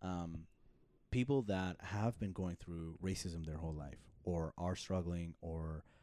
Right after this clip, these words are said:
are, um, system-,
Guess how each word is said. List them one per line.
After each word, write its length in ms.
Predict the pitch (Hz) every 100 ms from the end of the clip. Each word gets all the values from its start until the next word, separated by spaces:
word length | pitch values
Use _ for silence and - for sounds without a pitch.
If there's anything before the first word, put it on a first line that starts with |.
| -
are, 380 | 87 82 80 78 - - - -
um, 360 | 90 76 76 76 - _ _ _ _ -
system-, 540 | - 110 - 107 117